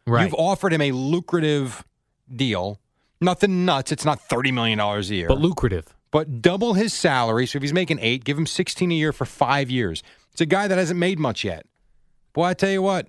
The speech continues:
Speaker 2: all of a sudden you put that in front of a guy that if he gets hurt, his, he's not getting a contract like that,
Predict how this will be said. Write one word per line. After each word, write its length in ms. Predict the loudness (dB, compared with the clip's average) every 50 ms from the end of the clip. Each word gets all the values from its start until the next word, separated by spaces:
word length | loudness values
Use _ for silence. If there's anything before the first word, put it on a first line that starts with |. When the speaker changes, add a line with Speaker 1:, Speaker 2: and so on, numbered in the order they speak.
| _ _
Speaker 2:
all 160 | 0 0 2
of 60 | 0
a 60 | 0
sudden 220 | 2 2 0 2 2
you 60 | -2
put 220 | 0 0 0 0
that 100 | 2 0
in 80 | 0 0
front 160 | 0 0 2
of 80 | 2 2
a 40 | 2
guy 140 | 2 0
that 80 | 0 0
if 60 | 0
he 80 | -2 0
gets 180 | 0 0 -2 -2
hurt, 340 | -6 0 0 2 0 0 -2
his, 380 | -4 -4 -4 -4 -8 -10 -10 -8
he's 300 | -4 -4 -4 -4 -6 -8 -12 _
not 280 | -4 0 0 2 2 2
getting 200 | 2 2 2 0
a 60 | 0
contract 380 | 2 2 0 2 2 0 2 2
like 140 | 0 0 0
that, 260 | 0 0 0 -2